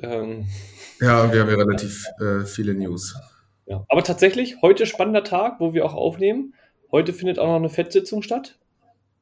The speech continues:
Speaker 2: Ja, alle rechnen damit, <laughs> dass es hochgeht.
Speaker 1: Ja, genau.
Speaker 2: Von
Speaker 1: Also erster Punkt, Mai-Inflation,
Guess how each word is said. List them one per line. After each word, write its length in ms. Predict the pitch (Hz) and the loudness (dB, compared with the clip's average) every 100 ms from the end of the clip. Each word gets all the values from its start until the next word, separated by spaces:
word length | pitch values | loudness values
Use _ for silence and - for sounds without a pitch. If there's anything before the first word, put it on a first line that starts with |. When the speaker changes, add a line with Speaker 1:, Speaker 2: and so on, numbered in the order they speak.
| - | -14
Speaker 2:
Ja, 340 | 104 101 - - | -8 -6 -8 -8
alle 220 | 104 104 | -4 0
rechnen 280 | 104 - 101 | 0 0 0
damit, 420 | 101 101 - - 131 | 0 0 -4 -8 -4
<laughs> 120 | 120 | 0
dass 200 | 127 - | 0 -2
es 120 | 104 | -8
hochgeht. 420 | 95 - 104 113 - 147 - - - - | -10 -10 -10 -10 -2 -2 -2 -12 -20 -2
Speaker 1:
Ja, 180 | 131 151 | 4 4
genau. 200 | 123 110 | 4 2
Speaker 2:
Von 100 | 101 | 2
Speaker 1:
Also 360 | 110 117 110 - _ _ - | 4 4 2 -8 _ _ 2
erster 240 | 151 175 | 4 4
Punkt, 340 | - 170 165 | 2 2 0
Mai-Inflation, 1000 | 127 135 156 160 156 151 170 156 156 165 | 2 2 2 2 0 0 0 2 0 -2